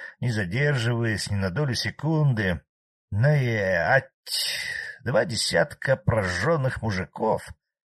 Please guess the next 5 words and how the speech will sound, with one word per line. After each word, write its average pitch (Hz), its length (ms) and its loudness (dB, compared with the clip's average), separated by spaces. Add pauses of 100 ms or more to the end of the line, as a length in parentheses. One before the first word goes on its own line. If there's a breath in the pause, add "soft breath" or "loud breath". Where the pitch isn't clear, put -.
(240)
по 117 100 4
их 147 440 0
же 110 200 0
собственной 110 1300 -2
просьбе 190 840 -4